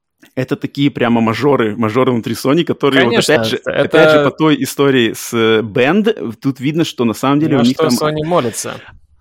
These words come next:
Speaker 1: Они, Naughty Dog, мне кажется, они такие, как, как такие принцесса, принцесса среди, э, с-, студий Sony. Они,
Speaker 2: <laughs>
Speaker 1: блин, мне кажется, они там нормально так могут уже трактовать какие-то свои условия, свои там претензии. То есть как изначально там че-то,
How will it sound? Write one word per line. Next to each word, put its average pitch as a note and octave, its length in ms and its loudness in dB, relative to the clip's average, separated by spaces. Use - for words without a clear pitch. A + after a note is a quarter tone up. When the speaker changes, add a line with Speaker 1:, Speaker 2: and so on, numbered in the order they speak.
Speaker 1:
Они, D3+ 300 4
Naughty D3 460 0
Dog, G3 320 0
мне C3+ 120 0
кажется, C#3+ 300 0
они C3+ 100 2
такие, C3 380 -2
как, - 320 -8
как - 160 -14
такие - 220 -12
принцесса, C3+ 480 -2
принцесса B2 480 -2
среди, A2 520 -4
э, - 320 -12
с-, - 340 -12
студий B2 280 -2
Sony. F#3+ 360 2
Они, B2+ 220 4
Speaker 2:
<laughs> D#3 60 -4
Speaker 1:
блин, G3+ 380 2
мне E3+ 120 2
кажется, F3 460 2
они D#3 180 2
там D#3+ 200 0
нормально E3 400 2
так A#2+ 140 -6
могут A#2+ 260 -2
уже A2+ 180 -4
трактовать B2 460 -2
какие-то A2 240 -8
свои A#2+ 320 -2
условия, E3 760 2
свои A2 440 -4
там G2+ 220 -4
претензии. C#3+ 720 0
То - 60 -2
есть A#2 100 0
как B2+ 220 -2
изначально B2+ 460 -2
там A#2 100 -4
че-то, A#2 300 -2